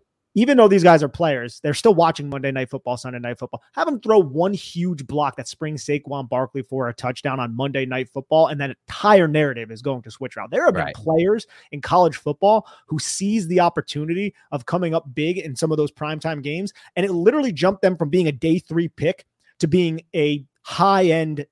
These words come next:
Speaker 1: day two pick, like an early round two, like a Josh Jackson from Iowa, who
Speaker 2: True.
Speaker 1: played in a
Speaker 2: Oh my
Speaker 1: zone heavy
Speaker 2: God, Josh Jackson from Iowa. That's a great call. That's a perfect call for your,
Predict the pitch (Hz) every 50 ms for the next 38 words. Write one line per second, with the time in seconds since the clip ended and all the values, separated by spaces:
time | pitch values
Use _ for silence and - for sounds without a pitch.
0 | _ _ _ _ _ 151 127 170 165 151 - - 151 143 123 - 131 113 - -
1 | 123 123 131 135 131 _ - 196 185 190 190 190 175 147 160 156 151 139 - 135
2 | 143 131 143 139 113 - 170 165 170 - - - 160 151 143 139 - - 147 131
3 | 113 - 131 131 - - 131 123 135 131 120 107 101 113 123 131 135 139 175 165
4 | 156 151 143 131 135 151 160 - - - 180 147 110 151 147 139 139 131 120 113
5 | - _ 147 143 143 147 143 - - 117 107 - 151 156 151 - - 147 123 123
6 | 123 123 123 123 123 131 143 143 135 123 117 113 113 113 120 135 135 - 135 113
7 | 120 135 127 127 131 113 _ - 127 120 120 110 98 107 107 - 131 113 - -
8 | - - - 156 143 139 - 135 107 _ - 120 113 104 104 101 98 98 95